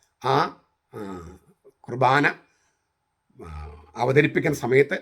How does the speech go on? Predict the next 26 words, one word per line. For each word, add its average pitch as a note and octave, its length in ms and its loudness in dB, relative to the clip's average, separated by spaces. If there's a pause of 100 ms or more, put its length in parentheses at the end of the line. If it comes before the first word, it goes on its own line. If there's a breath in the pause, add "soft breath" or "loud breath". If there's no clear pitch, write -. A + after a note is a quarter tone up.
(140)
സംയുക്തമായി C3 480 0
ഇറക്കിയ A#2 380 -2 (300)
സർക്കുലർ. D#2+ 500 -6 (680)
എറണാകുളം B2 640 -2 (760)
മെത്രാപ്പോലിത്തയായിരുന്ന C3 720 0
പാറക്കാട്ടിൽ B2+ 500 -2
പിതാവ് A#2+ 300 -2
പറയാണ്, A2 460 -6 (180)
"നമ്മുടേത് A2 600 -4 (160)
കൽദായ G#2 460 -8 (120)
സുറിയാനി G2+ 500 -8
റീത്താണ്, D2 480 -12 (640)
കൽദായ G2+ 380 -10
സുറിയാനി F2+ 400 -12
റീത്താണ്." D2 480 -12 (380)
ഞാൻ B2+ 140 -2
ഒന്നും F3 280 2
തന്നെ D3 120 0
കൂട്ടിച്ചേർത്തിട്ടില്ല. F#2 720 -8 (300)
നിങ്ങൾക്ക് G#2+ 160 -4
ആ A2 40 0
ഇടയിലേഖനം A2 460 -2
വായിച്ചു G#2+ 300 -2
നോക്കാം G#2 280 -8
പല G2 160 -8
പ്രാവശ്യം, F#2 460 -10